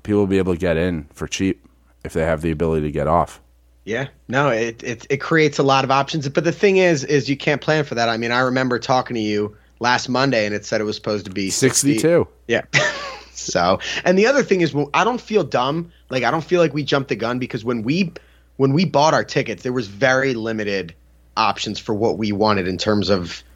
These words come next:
Speaker 2: where we wanted to sit, being near the aisle. And, you know, you can't, you can't bank on rain. You can't bank, bank on the market tanking.
Speaker 1: Yeah, and I'm on, I'm on paternity leave, so I don't care. I'll be there Friday regardless.
Speaker 2: Yeah,
Speaker 1: It's just a
Speaker 2: well
Speaker 1: matter of, am I gonna be sitting next to you,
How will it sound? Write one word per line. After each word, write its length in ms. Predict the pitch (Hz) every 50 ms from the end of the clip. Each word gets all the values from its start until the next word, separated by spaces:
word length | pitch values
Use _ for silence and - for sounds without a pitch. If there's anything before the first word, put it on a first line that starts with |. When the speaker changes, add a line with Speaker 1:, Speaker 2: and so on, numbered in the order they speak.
| - - -
Speaker 2:
where 160 | 123 123 120
we 80 | 120
wanted 240 | 117 117 117 110 107
to 60 | 101 98
sit, 420 | - - - 160 143 131 104 -
being 220 | - 131 123 117 113
near 160 | 110 107 101
the 140 | 101 101 95
aisle. 520 | 104 110 104 101 98 98 95 90 - - _ _ _ _ _ _ _ -
And, 400 | 110 107 101 98 95 98 104 123
you 40 |
know, 80 | 135 123
you 140 | 120 127 131
can't, 300 | - - 202 214 202 190
you 100 | 175 165
can't 260 | - 214 220 196 143
bank 280 | - 175 165 151 139 151
on 180 | 143 135 127
rain. 280 | 123 123 123 113 110 107
You 60 | 104
can't 280 | - - 139 127 107 -
bank, 380 | 110 110 107 107 104 - - -
bank 260 | 120 120 113 104 -
on 380 | 104 98 95 90 87 87 85 - _ _ -
the 80 | - 107
market 340 | 131 135 120 - - 82
tanking. 360 | - - 85 73 - - - - - - - _ _ - _ _ -
Speaker 1:
Yeah, 200 | 135 165 185 139 123
and 180 | 135 143 143
I'm 260 | 131 143 170 226 233
on, 480 | 170 147 143 135 123 123 117 107 101 - _ - 71 76 - _ _ -
I'm 180 | 113 131 156
on 80 | 175 139
paternity 420 | 113 98 - 131 131 135 107 85
leave, 140 | 80 76 -
so 140 | - 73 76
I 80 | 90
don't 140 | 113 113 92 -
care. 180 | 82 73 71
I'll 80 | 78 87
be 120 | 87 87
there 120 | 78 73 -
Friday 320 | - 90 85 82 80 76
regardless. 640 | 76 73 69 82 85 101 92 73 65 67 - - - _ _ _ _ _ _ -
Speaker 2:
Yeah, 140 | 82 78 80
Speaker 1:
It's 100 | 104 113
just 160 | 147 135 -
a 40 | 127
Speaker 2:
well 60 | 123
Speaker 1:
matter 240 | 127 127 127 127 120
of, 80 | 113 110
am 100 | 117 117
I 140 | 117 117 123
gonna 140 | 127 117
be 100 | 107 117
sitting 280 | 107 - - 113 113 113
next 220 | 110 104 98 - -
to 60 | -
you, 320 | 104 120 139 147 151 151